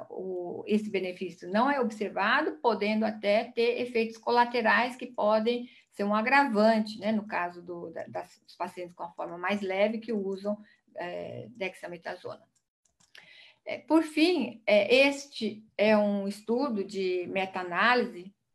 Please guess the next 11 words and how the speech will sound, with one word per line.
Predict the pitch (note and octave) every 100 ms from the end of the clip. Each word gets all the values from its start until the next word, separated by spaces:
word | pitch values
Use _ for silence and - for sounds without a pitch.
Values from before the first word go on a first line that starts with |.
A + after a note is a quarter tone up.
| _ _ _
que | -
compilou | - A#3+ A3+ A#3 G#3+ A3
dados | G3+ F#3+ F#3+ F#3 F3+
de | F3+
sete, | F3+ - C4 D4 D4 G#3 G3+ - - -
é, | F#3+ F#3+
estudos | F#3 - G3+ -
publicados | G3+ F#3 F3+ F3 F3 F3
na | F#3+ G#3
literatura | G#3+ F3 E3+ E3+ E3+ E3+ A3 D#4 - _ _ _ _ _ _ _ _ - - -
e | A#3+ C#4+ D#4 -